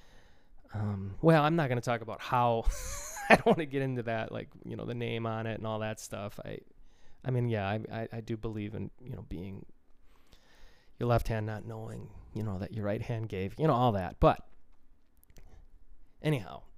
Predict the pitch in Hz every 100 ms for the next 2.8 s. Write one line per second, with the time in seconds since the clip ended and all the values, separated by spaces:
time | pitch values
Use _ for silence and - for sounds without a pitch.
0 | - - - - - - - - - -
1 | 180 - 190 - 185 214 226 185 185 -
2 | 180 160 - 107 110 - 98 92